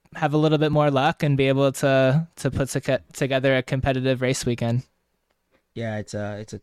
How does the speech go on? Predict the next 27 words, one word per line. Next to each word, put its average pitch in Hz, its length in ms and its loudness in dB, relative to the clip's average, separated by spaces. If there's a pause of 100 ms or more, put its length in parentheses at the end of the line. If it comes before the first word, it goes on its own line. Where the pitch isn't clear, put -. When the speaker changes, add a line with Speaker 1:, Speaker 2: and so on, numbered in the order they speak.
Speaker 2:
twenty-three 117 640 -6
or 110 60 -2
twenty-four 110 460 -6
race 107 200 -6
season, 104 340 -6
right? 104 180 -8
So 98 280 -10 (460)
the 110 160 -6
odds 110 340 -2
will, 107 360 -4 (140)
will 110 200 -4
eventually, 110 800 -4
it 123 160 -2
all 127 140 2
balances 104 560 -4
out 98 360 -6
eventually. 104 640 -8 (460)
Uh, 104 260 -4
you're 107 200 -2
lucky 110 320 -4
at 107 100 -4 (160)
some 113 240 -4
days, 110 280 -2
some 110 140 -4
days 110 240 -6
<laughs> - 20 -6
you're, 104 280 -4